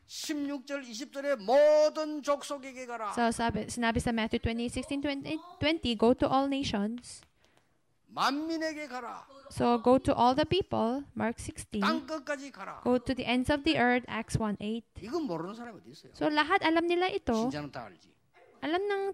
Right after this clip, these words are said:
Speaker 2: ta-, lahat ng tao nito.
Speaker 1: 여러분, 이 부분을 진짜 기도하면 내 것이 돼버려요.
Speaker 2: Pero kung talagang mananalangin kayo dito, ito magiging sa
Speaker 1: 세계화가
Speaker 2: inyo.
Speaker 1: 돼요.
Speaker 2: Ito ay magiging globalized.
Speaker 1: 아프리카에 살아도 세계화된 사람은, 세계화가 된 사람은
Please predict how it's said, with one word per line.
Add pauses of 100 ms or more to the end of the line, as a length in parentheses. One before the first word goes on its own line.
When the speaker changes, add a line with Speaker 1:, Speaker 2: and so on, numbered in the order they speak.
Speaker 2:
ta-,
lahat
ng
tao
nito.
Speaker 1:
여러분,
이
부분을
진짜
기도하면 (800)
내
것이
돼버려요.
Speaker 2:
Pero
kung
talagang
mananalangin
kayo
dito,
ito
magiging
sa
Speaker 1:
세계화가
Speaker 2:
inyo. (120)
Speaker 1:
돼요. (140)
Speaker 2:
Ito
ay
magiging
globalized.
Speaker 1:
아프리카에
살아도 (240)
세계화된
사람은, (160)
세계화가
된
사람은